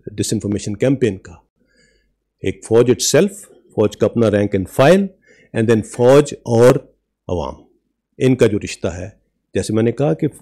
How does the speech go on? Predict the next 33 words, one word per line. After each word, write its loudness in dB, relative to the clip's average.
नेशनल 0
सिक्योरिटी, -4
फौज, -2
हमने 2
जो 2
जंग 2
लड़ी 0
है, -8
वो -6
मैं -2
बार -2
बार 0
ये -2
कहता -12
हूँ -16
कि -6
हमने 0
अपने -2
अवाम 0
के -4
बलबूते -8
पे -12
लड़ी -14
है। -20
अगर 0
अवाम 2
फौज -2
के -2
साथ 0
ना 2
खड़े -2
हों, 0
तो -10